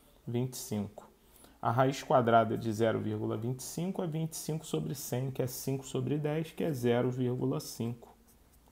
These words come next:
segundos. Esse é o tempo de queda, meio segundo, né? Daí nós vamos calcular essa velocidade horizontal. Como eu tenho x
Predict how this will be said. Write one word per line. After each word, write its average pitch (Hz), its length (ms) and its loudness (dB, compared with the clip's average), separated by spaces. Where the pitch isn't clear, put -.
segundos. 110 760 -6
Esse 139 600 -4
é 120 100 -4
o 123 80 2
tempo 113 280 -4
de 123 80 -2
queda, 110 400 -6
meio 127 280 0
segundo, 104 440 -4
né? 135 220 2
Daí 160 240 4
nós 160 180 0
vamos 160 220 2
calcular 151 500 0
essa 123 240 2
velocidade 127 560 2
horizontal. 127 640 0
Como 131 180 0
eu 135 120 4
tenho 117 280 0
x - 440 -6